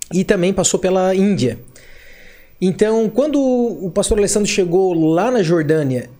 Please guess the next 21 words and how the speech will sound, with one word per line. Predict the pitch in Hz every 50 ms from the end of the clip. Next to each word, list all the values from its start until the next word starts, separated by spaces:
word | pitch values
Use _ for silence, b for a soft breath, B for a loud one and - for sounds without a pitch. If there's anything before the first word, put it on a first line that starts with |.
| - -
aonde | - 143 147 160 175 170 139 151
hoje | 147 160 170 156 147
praticamente | - 160 156 156 - - 156 143 156 160 156 156
nós | 151 139 135
temos | - - 160 160 160 131 139
em | 147
torno | 139 147 151 160 160 156
de | 139 127 135
mais | 135 147 165 165 151
de | 151
dois | 127 156 190 220 190
milhões | 180 175 156 147 160 180 196 170
de | 147 139
refugiados | 160 151 - - 131 120 139 147 151 160 143 131 120 - - - -
da | 127 131 127
Síria, | - - - 175 196 170 147 117 104 - - B B B B B B B B B B B
é, | 139 143 143 143 143 143 143 139
ele | 185 220
se | 220 -
deparou | 220 254 254 254 240 233 254 254
com, | 254 262 240 220 208 190 156